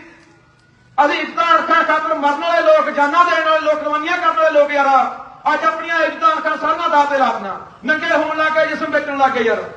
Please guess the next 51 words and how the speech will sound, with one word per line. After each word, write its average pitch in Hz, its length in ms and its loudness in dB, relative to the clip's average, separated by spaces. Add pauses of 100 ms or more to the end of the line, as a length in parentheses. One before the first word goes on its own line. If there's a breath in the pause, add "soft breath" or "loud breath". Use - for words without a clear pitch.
(380)
ਸਰਕਾਰਾਂ 214 340 2
ਨੂੰ 240 120 -2
ਆਪਾਂ 240 120 -4
ਦੋਸ਼ 214 240 0
ਦਿੰਦੇ 214 180 -2
ਆ, 226 60 2
ਪ੍ਰਬੰਧ 214 300 0
ਨੂੰ 240 100 -8
ਦੋਸ਼ 214 200 -2
ਦਿੰਦੇ 202 220 -8
ਆ, 220 200 0 (220)
ਲੀਡਰਾਂ 240 320 -2
ਨੂੰ 240 80 -4
ਮਾੜਾ 208 220 4
ਕਹਿੰਦੇ 226 280 -4
ਆ। 214 100 -2 (300)
ਅਸੀਂ 254 200 -4
ਕੀ 269 120 -2
ਕਰਦੇ 254 300 -2
ਆ? 240 120 -4 (280)
ਐਤਕੀ 233 300 2
ਸਰਪੰਚੀ 233 480 0
ਵੇਲੇ 269 160 0
ਦਾਰੂ 233 320 4
ਕਿੰਨੇ 254 200 0
ਦੀ 269 80 0
ਪੀਤੀ 262 240 -4
ਆ 247 40 0
ਸਰਪੰਚਾਂ 240 400 -2
ਤੋਂ, 160 80 -6
ਮੈਂ - 100 0
ਦੱਸੋ। 147 420 -6 (1300)
ਵੀਹ 285 240 6
ਵੀਹ 339 220 2
ਤੀਹ 302 160 2
ਤੀਹ 349 100 4
ਲੱਖ 311 160 4
ਦੀ 285 140 2
ਦਾਰੂ 285 260 6
ਪੀ 294 160 -4
ਗਏ 330 200 4
ਸਰਪੰਚਾਂ 302 420 2
ਕੋਲ 302 280 2
ਲੋਕ। 294 440 2 (1200)
ਆਪਾਂ 311 280 6
ਕਿਹੜਾ 349 180 2
ਪਿੰਡ 320 280 2
ਨਸ਼ਾ 269 180 6
ਮੁਕਤ 254 240 0
ਕਰਨਾ 269 320 6
ਹੈ? - 160 0